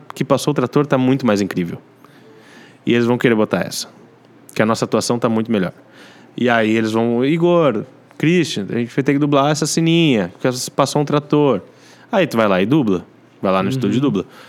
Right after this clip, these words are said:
Speaker 1: Mas é uma cena ou outra que deu errado ali pro áudio.
Speaker 2: Uhum.
Speaker 1: Entende? Mas tanto é que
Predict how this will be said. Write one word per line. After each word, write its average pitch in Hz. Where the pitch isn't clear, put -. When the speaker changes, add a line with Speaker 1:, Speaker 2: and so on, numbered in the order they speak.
Speaker 1:
Mas 139
é 143
uma 165
cena 175
ou 131
outra 151
que 156
deu 147
errado 151
ali 143
pro 165
áudio. 95
Speaker 2:
Uhum. 131
Speaker 1:
Entende? 113
Mas 139
tanto 185
é 190
que 220